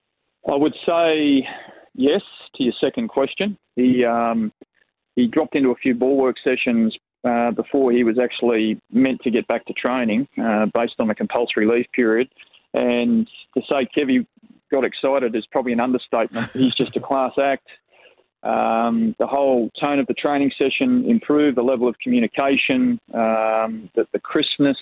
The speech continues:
of everything that the team did just went through the roof the moment Adam Reynolds injected himself into the group. And, um, the second part, is he healthy? Yes, he is. He finished the season,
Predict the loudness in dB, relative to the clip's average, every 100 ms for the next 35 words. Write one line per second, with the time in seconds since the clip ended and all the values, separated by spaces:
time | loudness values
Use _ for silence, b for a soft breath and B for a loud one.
0 | -4 -4 -2 -2 -2 0 -2 -2 -6 -2
1 | 0 2 4 2 -2 B B B -4 -2
2 | -4 -2 0 2 2 0 -2 -2 0 0
3 | 0 0 0 0 0 -2 -4 -2 0 0
4 | 0 -2 0 -2 -2 -6 _ -18 -18 _
5 | B B B -2 0 2 2 0 0 0
6 | 0 0 0 -2 -6 -2 0 0 0 0
7 | 0 -2 -4 -6 -4 -2 -2 -2 -2 0
8 | -2 -4 _ -6 -6 0 2 2 0 0
9 | 0 0 0 0 0 -4 -2 0 2 4
10 | 2 0 -2 0 -4 -4 -6 -2 0 0
11 | -4